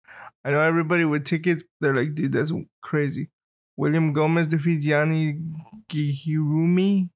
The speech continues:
Morgan Sharihi defeats Manolojo Zechi K O, body kick and punches. I don't remember seeing that.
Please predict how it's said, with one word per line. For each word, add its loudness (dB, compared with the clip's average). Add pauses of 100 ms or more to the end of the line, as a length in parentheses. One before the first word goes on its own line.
(100)
Morgan 2 (420)
Sharihi 0
defeats -2 (320)
Manolojo 0 (180)
Zechi 0 (260)
K 0
O, 0 (280)
body 0
kick -4
and -4
punches. -2 (300)
I -14
don't 2
remember 2
seeing 0
that. -10